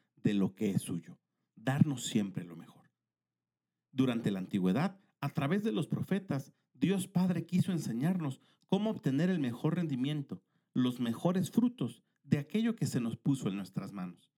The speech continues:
Pero el pueblo judío no supo escucharlo. Quisieron silenciar a todos aquellos profetas,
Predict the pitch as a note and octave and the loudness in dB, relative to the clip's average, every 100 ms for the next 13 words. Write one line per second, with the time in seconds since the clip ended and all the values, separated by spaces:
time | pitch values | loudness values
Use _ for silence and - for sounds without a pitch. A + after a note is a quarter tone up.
0 | _ _ _ _ _ - A2+ G#2+ - D#3+ | _ _ _ _ _ -4 -2 0 -2 -2
1 | F#3 - A#2 D3+ A3 - _ _ C3+ D3+ | -2 -2 0 2 0 -4 _ _ 0 2
2 | D#3 - C3 A#2+ - F2+ - - - _ | 2 0 -2 -4 -8 -12 -14 -14 -18 _
3 | _ _ _ _ _ C#3+ C3 F3+ G3+ F3 | _ _ _ _ _ -2 0 0 0 0
4 | D#3+ B2 A#2+ E3 F#3 F#3 F3+ F#3 D3 - | 0 0 -2 -4 -2 -4 -4 -2 -4 -4
5 | E3+ D#3+ - A#2 D3+ C3+ - - | -4 -6 -8 -8 -8 -10 -14 -20